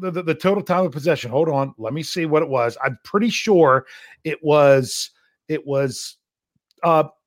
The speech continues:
well, because the Steelers got the ball back. The Steelers won the time of possession of thirty minutes and one second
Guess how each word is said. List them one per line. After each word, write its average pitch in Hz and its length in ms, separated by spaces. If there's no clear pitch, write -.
well, 156 120
because 147 260
the 139 60
Steelers 156 300
got 156 80
the 143 80
ball 143 220
back. 117 260
The 170 80
Steelers 220 560
won 185 200
the 185 100
time 160 260
of 156 80
possession 156 640
of 139 160
thirty 202 420
minutes 180 380
and 143 120
one 170 200
second 123 520